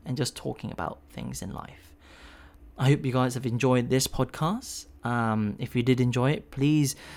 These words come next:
share it to all your friends and family. It does mean a lot to me. I know I'm just starting out,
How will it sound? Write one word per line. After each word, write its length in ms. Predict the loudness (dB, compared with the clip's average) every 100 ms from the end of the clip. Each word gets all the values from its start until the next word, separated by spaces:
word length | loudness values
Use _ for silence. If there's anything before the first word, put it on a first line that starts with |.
| -16
share 400 | -4 0 4 6
it 120 | 4 2
to 80 |
all 120 | -2 0
your 140 | 0
friends 320 | 0 0 2
and 120 | 0
family. 540 | 2 2 2 2 2 -2 -10 -20 -20 -16
It 220 | -10 -6 2
does 300 | 6 6 4
mean 280 | 2 4
a 60 | 4
lot 200 | 2 0
to 120 | -2
me. 280 | 0 0 0 -8 -20 -20 -8
I 140 | 0
know 140 | 4 4
I'm 120 | 4
just 160 | 0 -2
starting 380 | -4 -2 0
out, 300 | 4 4 2